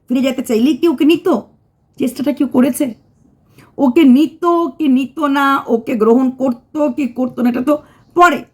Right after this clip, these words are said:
ও গে-, যেত, গিয়ে দেখতো। মন্দিরাকে কিন্তু সোমনাথ ঘর থেকে বার করে দিয়েছিল, মন্দিরা দরজা ছেড়ে বেরোয়নি। এখন তোমরা বলবে, "না, না, হুল নেয়নি।" না, না, না,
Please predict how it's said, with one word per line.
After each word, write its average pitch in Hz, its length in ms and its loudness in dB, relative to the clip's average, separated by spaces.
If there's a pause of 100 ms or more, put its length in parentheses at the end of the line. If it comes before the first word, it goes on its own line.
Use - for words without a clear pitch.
(760)
ও 254 100 0
গে-, 208 320 0
যেত, 269 260 0 (880)
গিয়ে 320 160 4
দেখতো। 302 560 -2 (560)
মন্দিরাকে 311 640 2
কিন্তু 262 280 -4
সোমনাথ 240 480 -2 (400)
ঘর 196 200 -2 (120)
থেকে 214 180 -4
বার 190 200 0
করে 185 160 -4
দিয়েছিল, 208 460 -6 (880)
মন্দিরা 294 400 4
দরজা 233 360 0
ছেড়ে 233 260 -4
বেরোয়নি। 208 520 -4 (480)
এখন 170 120 -6
তোমরা 294 360 -2
বলবে, 254 380 0 (240)
"না, 262 300 2
না, 247 280 0
হুল 233 300 0
নেয়নি।" 220 180 -2
না, 330 160 0
না, 269 100 0
না, 175 200 -10